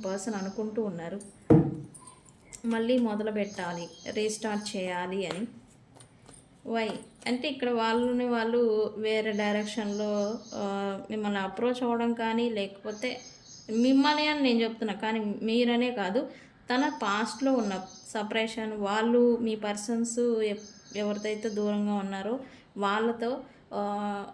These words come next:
వాళ్ళని మళ్ళీ న్యూ బిగినింగ్ చేయడానికి, రీయూనైట్ చేయడానికి డైరెక్షన్. ఈ పర్సన్ తను, తను మార్చుకోవటం కానీ, లేదా, ఆ, డైరెక్ట్గా వచ్చి అప్రోచ్ అయితే చీప్ హో అంటారనే ఒక భయంతో కానీ,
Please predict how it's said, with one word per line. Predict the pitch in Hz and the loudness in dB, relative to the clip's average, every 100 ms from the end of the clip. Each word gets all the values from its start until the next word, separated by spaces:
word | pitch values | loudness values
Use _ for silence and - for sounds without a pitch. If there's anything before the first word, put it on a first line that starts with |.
| - - - | -18 -20 -12
వాళ్ళని | 208 226 240 240 233 | -2 2 4 4 4
మళ్ళీ | 220 226 254 240 - - 226 | 2 4 4 4 -2 -6 2
న్యూ | 254 247 | 4 4
బిగినింగ్ | 247 240 240 240 | 4 4 4 2
చేయడానికి, | 220 214 214 208 220 | 2 0 -2 -4 -4
రీయూనైట్ | 220 220 220 220 214 208 208 | 0 0 0 -2 -4 -6 -4
చేయడానికి | 190 190 175 180 254 311 - - - | -2 -2 -6 -6 -6 -6 -8 -18 -4
డైరెక్షన్. | 233 269 269 269 170 | 2 4 2 0 -4
ఈ | 185 226 | -2 0
పర్సన్ | 240 240 240 254 247 240 220 220 226 - - | 0 0 2 2 4 2 0 -4 -6 -12 -4
తను, | 240 233 233 | 2 4 4
తను | 233 220 | 4 2
మార్చుకోవటం | 220 214 226 - 254 240 254 247 | 0 -2 -4 -2 -2 0 0 0
కానీ, | 247 247 254 | 0 2 2
లేదా, | 233 220 220 277 311 - - - - | 2 0 0 0 -2 -8 -18 -14 -6
ఆ, | 233 233 226 226 | -4 -2 -2 0
డైరెక్ట్గా | 247 254 262 262 247 | 2 2 0 2 2
వచ్చి | 233 254 | 2 0
అప్రోచ్ | 226 220 214 220 | -2 -2 -4 -2
అయితే | 202 202 220 214 196 | -4 -4 -4 -4 -4
చీప్ | - 247 240 226 | 0 -2 0 -2
హో | 226 | 0
అంటారనే | 214 202 202 208 202 | -2 -2 -2 -2 -4
ఒక | 196 | -6
భయంతో | 190 208 226 233 240 | -6 -4 0 0 -2
కానీ, | 233 202 202 214 | -2 -4 -4 -6